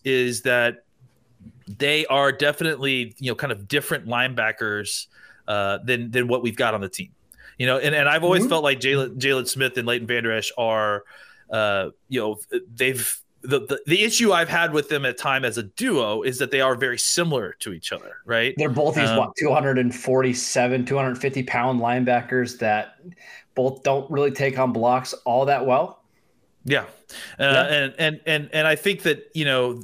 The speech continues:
Speaker 1: they, they, their game might be slightly different, but as far in the sense that they are neither, uh, true kind of run and hit linebackers,
Speaker 2: Mm-hmm.
Speaker 1: the, you know, with speed.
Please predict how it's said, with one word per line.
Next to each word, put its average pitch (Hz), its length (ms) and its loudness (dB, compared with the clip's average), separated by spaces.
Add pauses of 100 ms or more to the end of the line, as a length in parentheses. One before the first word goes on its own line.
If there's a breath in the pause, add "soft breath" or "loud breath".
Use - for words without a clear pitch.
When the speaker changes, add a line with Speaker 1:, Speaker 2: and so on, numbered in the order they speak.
Speaker 1:
they, 127 720 0 (160)
they, 147 100 2
their 160 260 0
game 202 380 0
might 175 220 2
be 147 100 -2
slightly 139 360 -2
different, 135 400 -4
but 131 120 -2
as 123 120 -4
far 151 260 2
in 143 60 -2
the 135 80 -4
sense 135 340 -2
that 120 180 -4
they 127 180 0
are 120 300 0
neither, 117 800 -4 (440 loud breath)
uh, 113 340 2
true 135 400 -2
kind 123 300 0
of 107 120 0
run 117 360 2
and 113 120 0
hit 113 440 0
linebackers, 113 800 0
Speaker 2:
Mm-hmm. 113 100 -2
Speaker 1:
the, 104 320 0
you 117 60 0
know, 107 100 2
with 104 180 -2
speed. 113 540 0